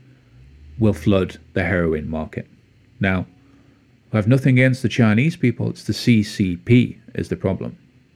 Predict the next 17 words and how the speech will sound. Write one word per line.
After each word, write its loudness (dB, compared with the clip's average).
And 2
the 2
whole 2
way -2
that -6
all 4
of -8
this 0
is -4
gelling -2
together, -2
the -10
control, 0
the -2
whole 4
thing 0
of, -8